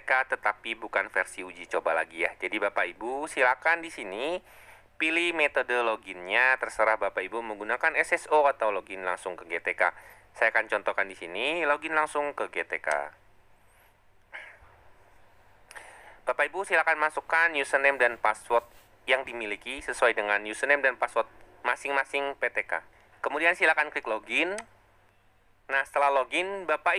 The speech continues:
Ibu dapat melakukan pengecekan status validasi tunjangan profesi. Nah, di sini ada beberapa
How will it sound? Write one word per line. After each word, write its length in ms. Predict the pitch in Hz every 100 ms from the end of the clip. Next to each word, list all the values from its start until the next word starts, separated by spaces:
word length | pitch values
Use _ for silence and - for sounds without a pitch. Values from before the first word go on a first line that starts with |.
| 170
Ibu 320 | 101 107 143
dapat 400 | 135 123 160 -
melakukan 560 | 160 151 147 143 156 -
pengecekan 640 | 151 - 156 - 175 180
status 480 | - 170 - 190 -
validasi 480 | 156 143 131 135 135
tunjangan 480 | 131 120 113 117
profesi. 560 | 113 104 101 98 - 80 85
Nah, 160 | 82
di 160 | 78 80
sini 640 | 82 82 95 120 147 180 190 - - - - - - -
ada 240 | 139 156
beberapa 600 | 151 - 139 - 156 156